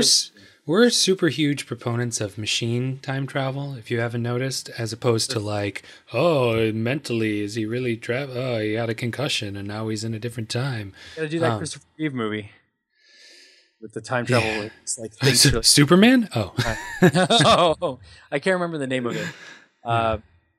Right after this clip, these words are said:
Speaker 2: but yeah, there's the one where he's just like, "I imagined really hard that I traveled through time, and then I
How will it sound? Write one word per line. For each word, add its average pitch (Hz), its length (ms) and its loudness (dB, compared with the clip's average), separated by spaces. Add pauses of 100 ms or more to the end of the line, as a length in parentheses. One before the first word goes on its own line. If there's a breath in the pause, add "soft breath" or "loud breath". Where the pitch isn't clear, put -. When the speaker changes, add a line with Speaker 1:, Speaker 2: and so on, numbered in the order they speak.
(100)
Speaker 2:
but 117 220 0
yeah, 120 200 0
there's 113 200 -6
the 131 60 -4
one 123 140 0
where 117 100 -2
he's 113 140 -2
just 107 220 -4
like, 110 220 2 (760 soft breath)
"I 127 140 2
imagined 156 600 2
really 156 260 2
hard 143 300 2
that 127 100 -2
I 120 80 -2
traveled 123 340 -2
through 120 120 -12
time, 117 300 -2
and 107 120 -4
then 113 100 0
I 101 120 -4